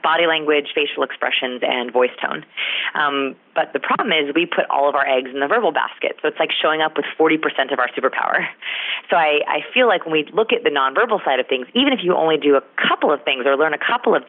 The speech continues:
tips, it's like you're showing up with just more of your ability. And I don't know about you, but when I go on a date or I'm going to interview or a pitch,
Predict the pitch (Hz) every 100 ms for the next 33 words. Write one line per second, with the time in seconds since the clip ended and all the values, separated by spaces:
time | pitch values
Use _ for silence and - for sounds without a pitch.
0 | - 120 - - - - - - - -
1 | 156 175 180 165 156 175 147 143 131 -
2 | 139 147 - 143 139 139 143 127 120 117
3 | 127 117 - - - 143 156 170 156 139
4 | 147 143 127 131 156 156 156 143 160 160
5 | 139 120 - - - - 160 156 165 156
6 | 147 156 156 151 143 127 127 - 139